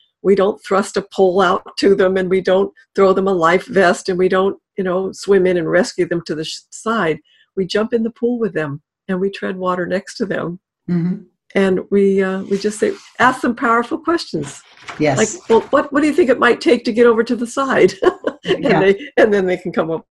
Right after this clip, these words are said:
Speaker 1: with some solutions.
Speaker 2: Yes, and that is, that is the difference. Um, I s-, I thought it was very interesting, just the distinction between coaching, counseling, therapy. You know, there's so many,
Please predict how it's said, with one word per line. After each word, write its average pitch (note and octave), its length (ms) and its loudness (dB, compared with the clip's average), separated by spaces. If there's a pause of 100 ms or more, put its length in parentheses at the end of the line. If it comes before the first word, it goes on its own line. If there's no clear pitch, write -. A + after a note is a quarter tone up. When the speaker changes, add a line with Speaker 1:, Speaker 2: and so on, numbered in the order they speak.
(100)
Speaker 1:
with D#3+ 120 -14
some D3+ 180 -10
solutions. D3 680 -10 (840)
Speaker 2:
Yes, D3 480 -2
and E3 160 2
that E3 160 4
is, E3 280 0
that D#3 180 4
is E3 200 0
the C#3+ 80 -2
difference. C#3 440 -4 (160)
Um, C#3 360 -2 (400)
I - 120 -8
s-, - 200 -6
I D3+ 120 2
thought E3+ 180 4
it G2+ 80 0
was D#3 140 2
very C#3+ 200 4
interesting, C#3+ 880 2
just D#3+ 320 -2
the D3 120 2
distinction C#3+ 640 0
between C3+ 640 2 (340)
coaching, D#3 540 2
counseling, C3+ 720 0
therapy. B2+ 760 -2
You C#3+ 80 0
know, C3+ 100 -2
there's C3+ 200 -2
so D#3+ 80 0
many, C#3+ 400 0